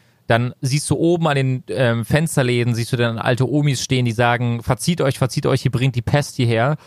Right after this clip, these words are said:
Ähm, und fünf Minuten später seid ihr in einer Katakombe, wo euch die Ratten fressen wollen. Zehn Minuten später, äh, seid ihr dann auf einmal auf einem Schlachtfeld, wo ihr abertausende Menschen, Leichenberge seht. Und genau wie Chung gerade eben meinte, dann läufst du da durch,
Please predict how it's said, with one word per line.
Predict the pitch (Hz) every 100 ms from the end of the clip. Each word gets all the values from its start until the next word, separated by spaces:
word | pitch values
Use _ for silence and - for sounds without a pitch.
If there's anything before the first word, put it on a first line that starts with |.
| - - -
Ähm, | 120 120 120 123
und | 135 127
fünf | - 175 165
Minuten | 151 147
später | - 156 156 151 147
seid | 131 135
ihr | 139
in | 135
einer | 127
Katakombe, | 135 127 - 156 170 139
wo | 139
euch | 135 -
die | -
Ratten | - 175
fressen | 160 165 156
wollen. | 156 160 165
Zehn | - 156
Minuten | 139 143 131
später, | - 143 143 143 - - -
äh, | 131
seid | 127 131
ihr | 135
dann | 135
auf | 123
einmal | 127 120
auf | -
einem | 123
Schlachtfeld, | - 143 - 135 -
wo | 131
ihr | 123 117
abertausende | - 143 190 190 175 - - 175 208 180 180 170
Menschen, | 143 143 165 - 143 143 151 _ _ _ _ _ - 107
Leichenberge | 120 175 220 - 202 147 139 135 131 127
seht. | 104 113 123 185 - - - _
Und | 156 135
genau | 143 143 180
wie | 185
Chung | 180 170
gerade | 143
eben | 131 120
meinte, | 117 127 143 165 _ -
dann | 131
läufst | 131 170 -
du | 214
da | 180
durch, | 139 131 147 170 -